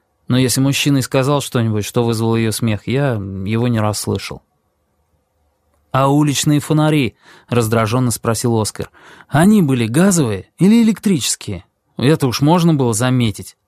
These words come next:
Раздражение легко передается, и я буркнул: «Знаете, Оскар, я обратил на них не больше внимания, чем вы, когда выходите на улицу вечером». «И ты больше никого не видел?»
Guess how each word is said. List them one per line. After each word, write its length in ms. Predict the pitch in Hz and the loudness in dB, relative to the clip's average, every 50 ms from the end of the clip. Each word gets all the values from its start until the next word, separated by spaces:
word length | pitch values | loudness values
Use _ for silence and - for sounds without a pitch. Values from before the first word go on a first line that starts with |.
| _ _ _ _ _ _ _ _ _ _ - | _ _ _ _ _ _ _ _ _ _ -4
Раздражение 640 | 117 117 117 107 113 117 117 110 123 139 143 151 156 | -2 0 0 0 0 0 0 2 0 0 0 0 0
легко 280 | 165 170 - - 117 | -2 -2 -2 -4 -4
передается, 680 | 101 - 113 107 107 110 110 107 104 101 98 - - - | -2 -2 -2 -2 -2 0 0 0 0 -2 -4 -6 -10 -12
и 160 | - - - | -8 -4 -2
я 160 | 123 127 135 | 0 0 0
буркнул: 460 | 131 123 120 110 - - 107 90 - - _ _ _ _ _ _ _ _ _ _ - | 0 0 -2 -4 -4 -6 -8 -8 -8 -10 _ _ _ _ _ _ _ _ _ _ -8
«Знаете, 480 | - 110 113 131 143 160 175 143 139 127 | -4 0 2 2 2 2 2 0 0 -2
Оскар, 380 | 117 104 - - - 92 - - - - - - _ - | -2 -2 -4 -6 -8 -12 -12 -14 -20 -20 -20 -18 _ -2
я 260 | - 120 131 165 208 | 0 2 2 4 2
обратил 380 | 220 202 214 208 196 - 202 196 | 2 2 0 0 0 0 0 2
на 140 | 196 190 | 2 2
них 200 | 185 185 175 - | 2 2 0 2
не 120 | - 190 196 | 0 0 2
больше 360 | 180 160 165 156 - - 139 | 2 2 2 0 0 -2 -2
внимания, 480 | 139 143 139 147 165 175 175 160 143 123 | 0 0 2 2 2 2 2 0 0 0
чем 260 | - - 147 147 139 | 0 0 0 0 0
вы, 220 | 123 117 104 92 _ | 0 -2 -2 -4 _
когда 260 | - - 113 110 113 110 | -4 -4 -2 0 0 -2
выходите 380 | 110 107 - 123 110 - - | -2 0 0 -2 -2 0 0
на 140 | 120 123 127 | 0 0 2
улицу 340 | 120 113 110 101 - - 117 | 0 0 0 -2 -2 0 0
вечером». 460 | 117 117 104 - - 92 85 82 - _ _ _ _ _ _ _ _ _ _ _ _ _ _ _ _ _ _ _ _ _ - | 0 0 0 -2 -4 -6 -8 -8 -10 _ _ _ _ _ _ _ _ _ _ _ _ _ _ _ _ _ _ _ _ _ -4
«И 120 | 135 143 | -4 -4
ты 260 | 143 - - 220 233 208 | -2 0 2 2 4 4
больше 420 | 175 175 220 233 202 - - 156 | 4 4 4 4 2 2 0 2
никого 440 | 147 156 156 - 190 196 202 214 208 | 2 2 2 2 2 2 2 2 2
не 180 | 165 143 139 | 2 2 2
видел?» 440 | 139 185 233 240 175 147 120 104 - | 2 2 2 2 0 -2 -6 -8 -12